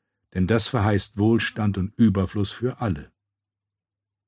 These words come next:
Beim Großen Rat im Jahre einhunderteins spielten die Arryns keine große Rolle,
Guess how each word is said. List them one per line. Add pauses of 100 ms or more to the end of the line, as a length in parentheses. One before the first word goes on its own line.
(1900)
Beim
Großen
Rat
im
Jahre
einhunderteins
spielten
die
Arryns
keine
große
Rolle,